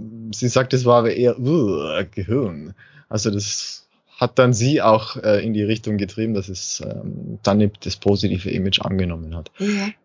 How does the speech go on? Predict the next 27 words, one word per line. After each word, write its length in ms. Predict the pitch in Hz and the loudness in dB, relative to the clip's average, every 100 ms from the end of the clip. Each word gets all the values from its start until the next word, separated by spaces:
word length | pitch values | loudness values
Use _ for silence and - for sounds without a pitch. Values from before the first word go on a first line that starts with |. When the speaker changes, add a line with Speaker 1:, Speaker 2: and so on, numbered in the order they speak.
| _ _ _ _ | _ _ _ _
Speaker 1:
Wie 240 | - 185 185 | 0 2 2
ich 140 | - | 2
sie 140 | 156 | 0
kennengelernt 680 | 143 165 190 202 156 127 101 | 0 2 4 4 4 4 0
habe? 280 | 101 87 82 - _ _ _ _ _ _ | -2 -6 -8 -14 _ _ _ _ _ _
Ja, 580 | 139 165 214 135 95 85 - - | -8 2 4 6 4 0 -6 -2
<laughs> 320 | 147 110 85 _ 104 - - _ _ _ | -2 -4 -10 _ -20 -20 -20 _ _ _
ähm, 320 | 110 123 127 - _ _ _ _ | -6 -4 -4 -10 _ _ _ _
die 280 | 135 127 - _ | -2 -2 -2 _
erste, 480 | 123 151 311 - 151 | 0 0 -2 -2 0
der 80 | - | 2
erste 320 | 147 208 180 | 0 0 -4
Kontakt 720 | - 131 123 190 - - 117 | -2 -2 0 -2 -2 -12 0
war 240 | 117 117 | 2 2
eigentlich 540 | 85 113 160 156 143 131 | 2 0 0 0 -2 2
dadurch, 400 | 104 117 175 196 | 4 4 2 -2
dass, 340 | 151 147 - | -2 -2 -4
dass, 300 | - 135 - | -2 -2 -4
dass 180 | - 127 | -4 -4
ich 140 | 127 | -2
mich 220 | 143 135 120 | -2 -2 0
also 200 | 117 120 | 0 -2
viel 220 | - 135 | -2 -2
mit 260 | 135 120 - | 0 0 0
Persönlichkeitsbildung, 1200 | 110 117 139 139 151 131 - 143 139 139 139 | -2 2 0 2 4 2 2 0 4 4 2
Rhetorik, 720 | 123 117 - 98 101 107 113 110 | 4 2 2 0 2 4 2 2
Erfolgsgeschichten 1160 | 113 117 113 113 - - 113 120 113 - 120 | -2 0 2 0 0 -4 0 0 -4 -4 -4